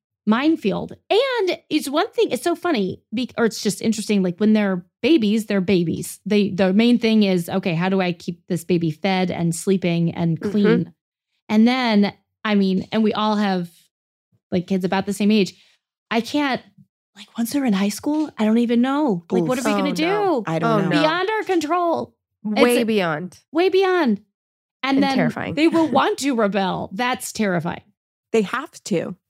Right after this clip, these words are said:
Speaker 3: It's written in them to.
Speaker 1: Yep.
Speaker 3: It's part of their development.
Speaker 2: Right.
Speaker 1: Yep.
Speaker 2: But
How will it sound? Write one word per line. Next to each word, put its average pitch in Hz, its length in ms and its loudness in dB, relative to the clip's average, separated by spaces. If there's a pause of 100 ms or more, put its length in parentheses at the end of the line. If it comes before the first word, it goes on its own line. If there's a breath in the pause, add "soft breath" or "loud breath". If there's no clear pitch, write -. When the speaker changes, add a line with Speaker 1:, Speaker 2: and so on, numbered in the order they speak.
(120)
Speaker 3:
It's 233 200 0
written 254 460 0
in 269 220 0
them 170 260 0
to. - 280 -8 (300)
Speaker 1:
Yep. 202 240 2
Speaker 3:
It's 190 120 -8
part 240 220 -4
of 233 80 -6
their 247 140 0
development. 208 720 -2 (340)
Speaker 2:
Right. 240 280 0
Speaker 1:
Yep. 208 240 0
Speaker 2:
But 285 140 2